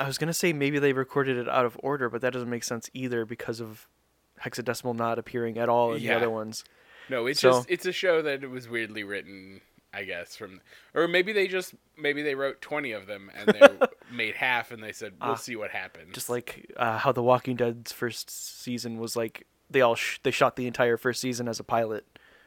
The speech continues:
Speaker 1: Like, "This is all for the pilot episode," so they s-, backdoor snuck it in.
Speaker 2: Oh, did they?
Speaker 1: Yeah.
Speaker 2: <laughs> Is that how they did that?
Speaker 1: Mm-hmm.
Speaker 2: Did
Speaker 1: Though,
Speaker 2: not
Speaker 1: because
Speaker 2: know
Speaker 1: they
Speaker 2: that.
Speaker 1: had, like, "Look, we got nine episodes worth." They're like, "Hmm."
Speaker 2: Nine episodes of walking around, occasionally shooting zombies.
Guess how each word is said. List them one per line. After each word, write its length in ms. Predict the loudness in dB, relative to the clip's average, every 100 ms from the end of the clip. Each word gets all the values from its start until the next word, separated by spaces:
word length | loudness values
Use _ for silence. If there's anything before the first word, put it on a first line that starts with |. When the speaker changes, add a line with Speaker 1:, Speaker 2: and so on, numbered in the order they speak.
| _
Speaker 1:
Like, 140 | -6 -4
"This 160 | 2
is 60 | 6
all 100 | 8
for 100 | 8
the 80 | 8
pilot 320 | 8 8 8
episode," 480 | 4 0 -2 -4 -6
so 80 | -6
they 140 | -6
s-, 160 | -8 -14 -2
backdoor 480 | -2 0 -2 -4 -4 _
snuck 280 | -6 -4 -2
it 80 | -2
in. 200 | -2 -2 -2
Speaker 2:
Oh, 140 | -2 -2
did 180 | -4
they? 220 | -2 -2 0
Speaker 1:
Yeah. 200 | 0 0
Speaker 2:
<laughs> 40 |
Is 60 | -2
that 120 | -2
how 80 | 0
they 100 | -2
did 160 | -4 -4
that? 260 | -6 -8 -12
Speaker 1:
Mm-hmm. 160 | -10
Speaker 2:
Did 80 | -12 -14 -20 -20 _
Speaker 1:
Though, 160 | 2 2
Speaker 2:
not 140 | 2
Speaker 1:
because 220 | 0 2
Speaker 2:
know 80 | 2
Speaker 1:
they 60 | 4
Speaker 2:
that. 200 | 4 4
Speaker 1:
had, 60 | -4
like, 140 | -2
"Look, 200 | 0 0
we 80 | 0
got 320 | 6 6 6
nine 400 | 0 0 -2 -10 -4
episodes 460 | -2 0 0 0 0
worth." 320 | -2 -2 _ _ _ _ _ -20 -18
They're 120 | -16 -16
like, 80 | -18 -20 _
"Hmm." 720 | -8 -6 -6 -8 -8 -6 -8 -8 _ _ _ _ _ _ _ _ _ _
Speaker 2:
Nine 160 | -8 -4
episodes 440 | -4 -4 -4 -4 -4
of 60 |
walking 300 | -2 -2 -4
around, 540 | -6 -6 -6 -8 -12 -16 _ _
occasionally 540 | -20 -12 -12 -10 -12 -12
shooting 320 | -12 -14 -12
zombies. 600 | -12 -12 -14 -20 -20